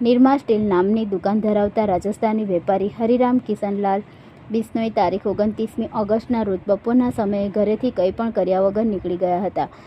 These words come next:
ત્યારે પરિવારજનોએ તેમની શોધખોળ શરૂ કરી હતી.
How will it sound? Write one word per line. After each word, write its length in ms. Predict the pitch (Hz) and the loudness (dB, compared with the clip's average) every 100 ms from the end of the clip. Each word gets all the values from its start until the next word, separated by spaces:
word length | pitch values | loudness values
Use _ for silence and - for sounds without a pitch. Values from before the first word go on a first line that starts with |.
| - - | -20 -4
ત્યારે 260 | 254 254 262 | 2 4 4
પરિવારજનોએ 760 | 226 196 208 208 208 202 208 214 | 2 4 4 4 2 0 0 0
તેમની 320 | 208 208 202 | 0 0 0
શોધખોળ 480 | - 196 - 233 220 | -2 -4 -2 -4 -2
શરૂ 240 | 202 180 | -2 -2
કરી 260 | 185 180 196 | 0 0 0
હતી. 320 | 196 190 185 | -2 -2 -4